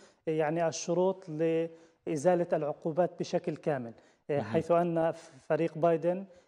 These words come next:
Speaker 1: آه، أبلغ الإيرانيين أن هناك يعني استعداد لتخفيف جزئي للعقوبات وليس بتخفيف كامل
Speaker 2: كل
Speaker 1: إلى
Speaker 2: نعم.
Speaker 1: حين إزالة التهديدات كما يقول، آه، تقول الرسالة،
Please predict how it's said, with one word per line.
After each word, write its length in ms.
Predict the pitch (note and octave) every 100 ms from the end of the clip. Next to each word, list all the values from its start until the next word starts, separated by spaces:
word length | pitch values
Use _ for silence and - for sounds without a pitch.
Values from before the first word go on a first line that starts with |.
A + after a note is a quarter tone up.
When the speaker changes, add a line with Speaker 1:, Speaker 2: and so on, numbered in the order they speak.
| _
Speaker 1:
آه، 160 | D#3 E3+
أبلغ 260 | D#3 E3
الإيرانيين 680 | D#3+ D#3 D#3+ D#3 D#3 D#3+ F3+
أن 180 | F3 E3
هناك 400 | D3+ E3 F3+ F3 - - _
يعني 280 | D#3+ D3+ E3
استعداد 600 | F3 - F3 D#3 D3+ E3 E3
لتخفيف 600 | D#3 C#3+ D#3 - - D3+
جزئي 380 | C3+ F3 C3 C3
للعقوبات 760 | C3 C3+ B2+ - C#3 C#3+ D#3 - - _
وليس 480 | - C#3+ E3 E3+ -
بتخفيف 880 | D#3 D#3+ D#3 C3+ C#3+ D3 - E3 -
كامل 400 | - E3 E3 G3
Speaker 2:
كل 60 | G#3+
Speaker 1:
إلى 80 |
Speaker 2:
نعم. 140 | D#3+ D3
Speaker 1:
حين 300 | G#2 G3+ G#3+ - - -
إزالة 240 | D#3+ F#3 F#3
التهديدات 600 | F3+ E3+ E3 F3 F#3 F#3
كما 220 | F3+ F3
يقول، 400 | E3+ E3+ F3+ F3
آه، 240 | E3+ D#3+ D3+
تقول 320 | D#3+ D#3 E3+
الرسالة، 580 | D#3 D#3 - E3 E3